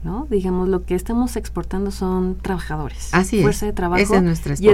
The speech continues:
Speaker 2: exportación.
Speaker 1: que quedó totalmente
Speaker 2: Ujú.
Speaker 1: fuera en el, la negociación del Tratado de Libre Comercio,
Speaker 2: Así
Speaker 1: ¿no?
Speaker 2: es.
Speaker 1: Entonces se habla mucho de lo, todos los objetos, ¿no? Mercancías,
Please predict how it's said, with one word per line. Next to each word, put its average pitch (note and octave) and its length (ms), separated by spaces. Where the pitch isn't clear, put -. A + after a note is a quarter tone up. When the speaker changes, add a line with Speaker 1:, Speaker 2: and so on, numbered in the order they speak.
Speaker 2:
exportación. G#3 240
Speaker 1:
que F#3+ 40
quedó F3 500
totalmente F3 580
Speaker 2:
Ujú. F3 80
Speaker 1:
fuera E3 560
en D3+ 220
el, D3 380
la D#3 120
negociación D#3 520
del D#3 140
Tratado D3+ 340
de D3 120
Libre C#3+ 240
Comercio, - 480
Speaker 2:
Así G3+ 260
Speaker 1:
¿no? G#3+ 120
Speaker 2:
es. C#3 60
Speaker 1:
Entonces F3+ 480
se F3+ 80
habla F3+ 220
mucho F3 320
de D#3+ 260
lo, C#3+ 540
todos F3+ 300
los D#3+ 240
objetos, D3 640
¿no? D3+ 120
Mercancías, E3+ 840